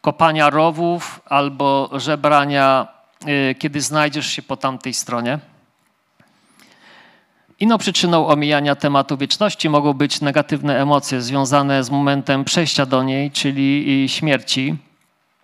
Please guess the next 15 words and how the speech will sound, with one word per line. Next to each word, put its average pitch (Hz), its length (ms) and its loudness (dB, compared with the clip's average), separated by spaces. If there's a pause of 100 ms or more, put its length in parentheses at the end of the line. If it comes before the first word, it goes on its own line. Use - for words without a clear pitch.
(640)
Dystansujemy 165 720 2
się 160 140 -2
mentalnie 151 580 4
od 139 100 0
wszystkiego, 147 460 -2
co 147 140 -4
jest 139 160 -2
związane, 135 1000 0
e, 143 220 -2
ze 139 140 -4
śmiercią, 147 640 0 (160)
i, 143 280 -4 (300)
ale 147 360 2 (160)
jeśli 147 320 -2
mamy 151 520 2